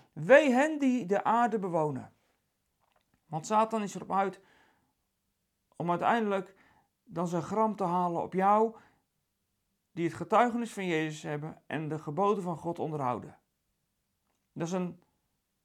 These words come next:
ja, het is wel een negatief wee natuurlijk, want wee is altijd negatief, want het is een oordeel, het is een, het is iets, het is verschrikkelijks, iets moeilijks.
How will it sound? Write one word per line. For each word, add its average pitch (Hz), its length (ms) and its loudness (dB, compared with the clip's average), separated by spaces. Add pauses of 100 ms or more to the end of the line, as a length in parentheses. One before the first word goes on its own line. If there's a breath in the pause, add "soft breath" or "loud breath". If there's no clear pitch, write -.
(120)
ja, 156 160 -2
het - 100 -6
is 156 100 -10
wel 165 160 0
een 170 60 -4
negatief 170 360 -4
wee 185 180 0
natuurlijk, 160 360 -4
want 156 120 -6
wee 175 200 0
is 170 80 -4
altijd 196 260 0
negatief, 160 460 -6
want 160 140 -12
het 147 80 -10
is 151 60 -8
een 151 100 -10
oordeel, 180 360 0
het 165 120 -6
is 156 80 -10
een, 160 200 -8 (360 loud breath)
het - 200 -14
is 156 140 -8
iets, - 320 -16
het - 120 -18
is 160 160 -10
verschrikkelijks, 180 600 -4
iets 165 140 -8
moeilijks. 185 520 -4